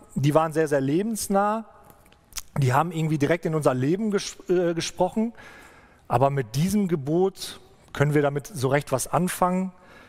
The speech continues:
Man könnte auch sagen, endlich mal ein Gebot, was ich zu hundert Prozent befolge, oder? Endlich mal können wir uns entspannt zurücklehnen, einfach mal ein bisschen lauschen, was da vorne gesagt wird,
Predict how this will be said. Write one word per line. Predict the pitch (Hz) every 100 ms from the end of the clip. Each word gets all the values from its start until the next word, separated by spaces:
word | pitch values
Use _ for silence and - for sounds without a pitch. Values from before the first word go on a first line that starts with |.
| - - - - _ _ _ _ _ -
Man | 135
könnte | 151 190 165
auch | 151
sagen, | - 160 170
endlich | 156 190 196
mal | 175 175
ein | 170 160
Gebot, | 131 160 208 175
was | 151
ich | 165
zu | - 147
hundert | 208 185
Prozent | - 170 180 175
befolge, | 151 - 226 208 123
oder? | 120 160 240 - - - _ _ _ _ - - - -
Endlich | 151 220 214
mal | 202 185
können | 196 185 185
wir |
uns | 185 175
entspannt | 170 139 - 156 220
zurücklehnen, | - 147 196 - 202 214 214 220 208 - - - - - _ -
einfach | 135 180 180
mal | 165 160
ein |
bisschen | 156 160 151
lauschen, | 135 135 190 180 185
was | 151
da | - 147
vorne | 151 151 139
gesagt | 127 131 156 202 -
wird, | 185 190 190